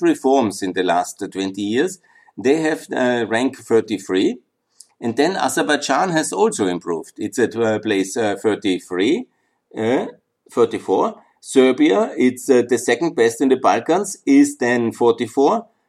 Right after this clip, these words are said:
Armenia, forty-seven. They really made good progress. Then Moldova. Belarus also did its homework, uh, surprisingly. Then Montenegro. Then Croatia, an E U member, only at place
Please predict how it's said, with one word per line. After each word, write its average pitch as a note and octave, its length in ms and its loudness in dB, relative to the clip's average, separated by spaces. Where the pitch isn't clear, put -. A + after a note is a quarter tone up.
Armenia, C#3+ 560 6
forty-seven. A#2 760 0
They A2 200 2
really A#2 300 0
made G#2 240 -2
good A2 220 -4
progress. G#3 540 -2
Then C#3 240 6
Moldova. A#2 680 2
Belarus D#3 680 4
also F#3 400 0
did A2 280 0
its G2+ 180 -4
homework, G2 580 -2
uh, G#2+ 260 -4
surprisingly. A#2+ 800 -2
Then C3+ 180 4
Montenegro. B2+ 920 2
Then G3 240 4
Croatia, C3+ 600 0
an G#2+ 140 2
E A#2+ 140 0
U F#3 180 6
member, A2 640 0
only B2 340 2
at - 220 -4
place A2 360 -2